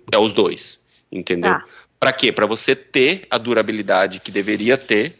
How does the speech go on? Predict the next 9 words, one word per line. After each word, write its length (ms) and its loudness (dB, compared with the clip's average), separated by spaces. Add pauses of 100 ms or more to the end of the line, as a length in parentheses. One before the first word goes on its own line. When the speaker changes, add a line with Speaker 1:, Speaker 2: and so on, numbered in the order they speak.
(400)
Speaker 1:
em 260 2
um 100 -2
servidor. 520 0 (260)
Se 140 -10
você 240 -2
colocar 760 -2 (540)
um 240 -2
H 180 0
D 300 0